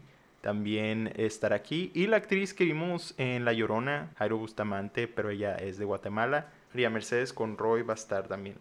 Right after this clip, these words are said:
en esta película. Pedro Pascal y David Harbour se anunciaron para una nueva serie limitada de H B O titulada My Dentist, titulada My Dentist Murder Trial, que está inspirada en la historia real sobre un artículo de ahí del New Yorker que narra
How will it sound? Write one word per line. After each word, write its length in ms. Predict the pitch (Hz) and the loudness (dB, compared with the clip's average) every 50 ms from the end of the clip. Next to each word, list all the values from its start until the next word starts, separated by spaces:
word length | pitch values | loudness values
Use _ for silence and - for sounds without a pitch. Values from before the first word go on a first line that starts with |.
| - | -14
en 140 | - 98 92 | -12 -10 -8
esta 240 | 92 92 - 98 92 | -8 -6 -4 -6 -4
película. 540 | - - - - 92 - - 98 101 98 - - - - | -4 -8 -10 -10 -12 -10 -8 -8 -8 -10 -12 -16 -16 -6
Pedro 200 | - 127 139 151 143 | 0 2 2 4 4
Pascal 320 | 135 117 - - 131 127 | 2 0 4 4 4 6
y 60 | 135 | 6
David 340 | 127 131 123 123 123 117 117 | 2 2 0 0 -4 0 4
Harbour 400 | 120 113 117 117 120 127 131 135 135 - - - - | 4 4 6 4 2 0 0 -2 -4 -10 -20 -20 -16
se 120 | - - | -8 -6
anunciaron 480 | 113 107 107 101 - 110 104 107 110 113 | -4 -4 -4 -2 -2 0 0 0 -2 -4
para 520 | - - 107 104 98 104 101 98 101 101 | 0 2 2 2 4 2 0 0 -2 -2
una 180 | 104 143 180 208 | 0 2 2 4
nueva 160 | 202 190 196 | 4 4 2
serie 240 | 185 - 175 175 175 | 2 2 2 2 2
limitada 360 | 170 139 127 113 - 127 127 | 2 0 -2 2 4 4 6
de 120 | 127 120 120 | 6 4 2
H 140 | 113 113 | 0 -2
B 180 | 110 117 113 110 | -4 -2 0 2
O 180 | 110 110 123 139 - | 2 0 -2 -4 -8
titulada 460 | - 120 110 - 104 104 98 101 98 | -12 -12 -8 -6 -4 -4 -2 -2 -4
My 180 | 98 101 98 95 | -4 -4 -6 -6
Dentist, 720 | 90 95 101 101 101 98 - - 110 101 - - - - - - _ _ _ - | -4 -6 -6 -6 -6 -6 -6 -6 -8 -8 -8 -14 -18 -18 -20 -20 _ _ _ -6
titulada 500 | - 131 127 143 131 127 135 135 139 139 | -4 -2 2 6 6 6 8 8 6 4
My 220 | 135 127 120 113 | 4 2 2 2
Dentist 520 | 113 113 110 107 107 - 117 113 - - - | 2 0 -2 -2 -2 -4 -4 -6 -6 -8 -6
Murder 440 | 117 110 113 113 110 113 107 101 - | -4 -2 -2 -2 -2 -2 -6 -6 -6
Trial, 580 | - - 110 104 104 104 113 117 131 143 151 139 127 - | 0 2 4 4 4 4 2 0 -2 -2 -6 -10 -10 -8
que 80 | - 101 | -8 -8
está 160 | - - 101 | -6 -6 -6
inspirada 360 | 92 - - 104 101 101 101 | -6 -4 -4 -4 -2 -2 -4
en 60 | 98 | -4
la 80 | 98 98 | -6 -8
historia 340 | - - - 104 101 101 98 | -8 -4 -4 -2 0 0 -2
real 520 | - - 98 98 95 95 90 101 107 98 | -2 -2 -2 -2 0 0 0 0 0 -2
sobre 480 | - - 110 98 107 101 98 95 90 - | 0 -2 0 2 2 2 2 2 0 -2
un 160 | 92 117 135 | -2 0 0
artículo 480 | 143 - - - 131 120 135 127 131 | 0 0 0 -4 -4 0 0 0 2
de 100 | 127 120 | 2 2
ahí 140 | 107 104 107 | 2 2 2
del 160 | 107 117 120 | 0 0 0
New 140 | 117 117 120 | 0 0 0
Yorker 560 | 113 117 113 113 110 110 - 113 113 117 117 117 | 0 2 2 2 2 2 2 2 2 2 0 -4
que 140 | - - 107 | -6 -6 -4
narra 680 | 104 101 98 101 95 - 107 107 104 104 104 101 101 | -4 -2 -4 -4 -4 -2 -2 -2 0 0 -2 -4 -6